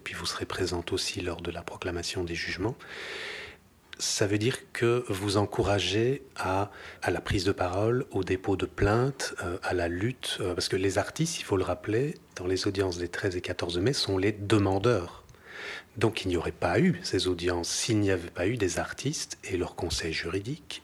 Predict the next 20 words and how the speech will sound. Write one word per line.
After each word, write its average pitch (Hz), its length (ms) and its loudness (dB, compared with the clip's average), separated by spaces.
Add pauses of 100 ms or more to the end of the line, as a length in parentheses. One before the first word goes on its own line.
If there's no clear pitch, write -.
(120)
et 87 40 -6
vous-même 90 460 0 (640)
pour 117 240 0 (220)
déposer 104 640 2
et 98 40 0
porter - 460 0
ces - 220 -4
plaintes. 82 480 -4
Donc 101 240 0
ça, - 240 -2
c'est - 220 -2
aussi, 117 440 0
euh, 92 180 0
une 98 260 2
des 90 200 4
parts 98 260 0
importantes 104 420 0
de 101 60 0
votre 90 180 -2
philosophie. 90 520 -2